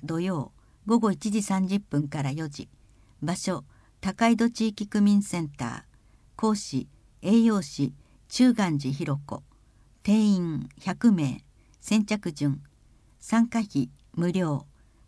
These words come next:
申し込み、当日直接会場へ。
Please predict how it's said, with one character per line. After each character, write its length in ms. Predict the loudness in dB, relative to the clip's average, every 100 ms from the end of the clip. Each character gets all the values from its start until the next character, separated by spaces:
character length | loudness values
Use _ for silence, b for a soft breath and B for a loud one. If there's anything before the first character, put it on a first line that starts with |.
| 2
申 140 | 2
し 100 | 2
込 160 | 0 0
み、 240 | 0 -6 -10 _ _
当 160 | 2 2
日 400 | 2 -2 -2 -6 -4
直 120 | -6
接 320 | -2 -2 -2 -4
会 240 | -2 -4
場 260 | -4 -2 -2
へ。 180 | -4